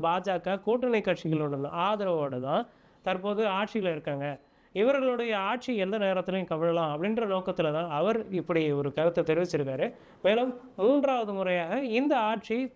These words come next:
தவறுதலாக நடந்திருப்பதாக அவர் ஒரு கருத்தை தெரிவிச்சிருக்காரு. அவர்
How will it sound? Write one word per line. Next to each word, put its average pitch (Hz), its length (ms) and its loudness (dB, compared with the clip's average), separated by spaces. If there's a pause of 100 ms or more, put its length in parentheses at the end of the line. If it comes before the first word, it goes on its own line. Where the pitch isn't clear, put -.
தவறுதலாக 196 720 0
நடந்திருப்பதாக 160 720 0
அவர் 139 340 0
ஒரு 131 220 -4
கருத்தை 151 380 0
தெரிவிச்சிருக்காரு. 151 720 2 (360)
அவர் 226 440 -2